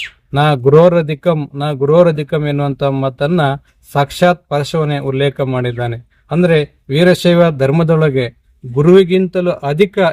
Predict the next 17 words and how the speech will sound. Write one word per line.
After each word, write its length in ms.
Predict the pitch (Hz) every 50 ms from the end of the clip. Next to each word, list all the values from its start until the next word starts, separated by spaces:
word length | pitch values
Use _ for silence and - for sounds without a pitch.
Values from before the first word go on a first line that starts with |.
| - -
ಯಾರೂ 300 | 131 127 135 156 175 196
ಇಲ್ಲ 240 | 190 185 180 185 180
ಎನ್ನುವಂತ 480 | 175 165 165 160 160 156 156 147 -
ಮಾತನ್ನ 540 | 156 151 147 139 139 135 - 156 170 185 165 143 143 147 - _ _ _ _ _ -
ಸಾಕ್ಷಾತ್ 540 | 143 139 139 - - 180 180 180 175 _ -
ಪರಶಿವನ 420 | 147 143 147 - - 147 143 143 143 - - _ _ _ _ -
ಉಲ್ಲೇಖ 340 | 143 135 147 143 139 -
ಮಾಡಿರ್ತಕ್ಕಂಥವನಾಗಿದ್ದಾನೆ. 1500 | 151 139 135 131 131 123 123 120 - 123 117 - 127 123 120 127 123 123 120 120 120 123 123 120 123 131 143 160 170 - - _ _ _ _ _ -
ಅಂತಹ 380 | 123 143 156 - - 175 147
ಒಂದು 380 | 160 156 151 156 160 156 151 151
ಗುರುವಿನ 440 | 131 127 135 143 160 175 180 180 175
ಮುಖಾಂತರವಾಗಿ 1160 | 165 143 143 139 - 165 170 180 185 170 - 175 170 160 160 156 151 143 135 135 123 120 - _ _ 143
ಇವತ್ತಿನ 420 | 143 147 160 147 - - 156 156
ದಿನ 180 | 147 151 147 147 135 131 131 _ _ _ _ _ -
ನಮ್ಮ 200 | 143 147 156 151
ವೀರಶೈವ 760 | 147 139 135 139 156 170 180 170 - - 175 170 165 170 165
ಲಿಂಗಾಯತ 560 | 151 143 143 147 147 160 165 165 165 156 -